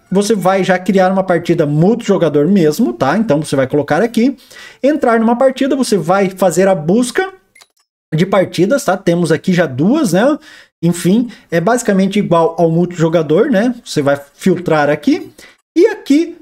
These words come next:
entrar em uma partida aleatória, ele vai fazer uma busca automática e a partida que estiver iniciando, faltando jogador, você vai entrar automaticamente. E isso aqui você pode entrar em qualquer partida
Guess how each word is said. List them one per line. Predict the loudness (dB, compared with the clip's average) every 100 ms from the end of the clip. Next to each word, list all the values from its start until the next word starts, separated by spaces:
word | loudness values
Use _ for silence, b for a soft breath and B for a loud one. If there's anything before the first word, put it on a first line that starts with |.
| _ _ -2
entrar | 0 2 2
em |
uma | 2 2
partida | 0 0 0 2
aleatória, | 2 0 0 2
ele | 2
vai | 2 0
fazer | 2 2
uma | 2 0
busca | 0 0 0
automática | 0 0 0 0 0 -2 0
e | 0
a | 2
partida | 0 0 0 0
que | 0
estiver | 0 0 2 2 0 -4 _ _ 0
iniciando, | 2 2 2 0 0 0
faltando | 0 2 0
jogador, | 2 2 2 2
você | 0 -2
vai | 0 0
entrar | 0 -2 0
automaticamente. | 0 0 2 0 0 0 0 2 0 0
E | 0
isso | 2 0
aqui | -2
você | -2 -2
pode | 0 0 2
entrar | 0 0 0 -2 B B B
em | 0
qualquer | 2 0 0 -2 0
partida | 0 -2 0 0 2 -2